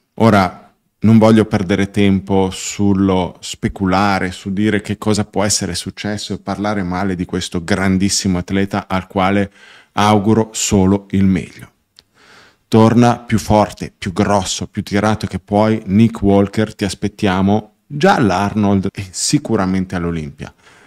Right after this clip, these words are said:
È giovane, può fare ancora benissimo e può regalarci grandi emozioni, quindi non voglio sapere cosa sia successo,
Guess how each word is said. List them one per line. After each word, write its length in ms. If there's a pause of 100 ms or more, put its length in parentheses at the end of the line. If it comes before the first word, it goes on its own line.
(120)
È 140
giovane, 480
può 120
fare 240
ancora 300
benissimo 580
e 60
può 140
regalarci 580
grandi 340
emozioni, 680 (540)
quindi 600 (140)
non 260
voglio 220
sapere 360
cosa 180
sia 160
successo, 720